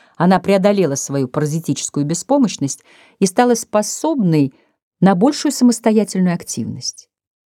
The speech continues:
Усталость теперь не была уже столь постоянной, а проявлялась только время от времени.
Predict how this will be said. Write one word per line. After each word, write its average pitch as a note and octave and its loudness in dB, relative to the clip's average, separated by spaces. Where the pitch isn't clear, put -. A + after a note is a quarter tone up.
Усталость D3+ -2
теперь G#3+ 0
не C4 6
была B3 2
уже A3+ -2
столь D3+ -2
постоянной, B2+ -2
а C#3 -4
проявлялась D3 0
только F3+ -2
время E3 2
от - -6
времени. C#3 0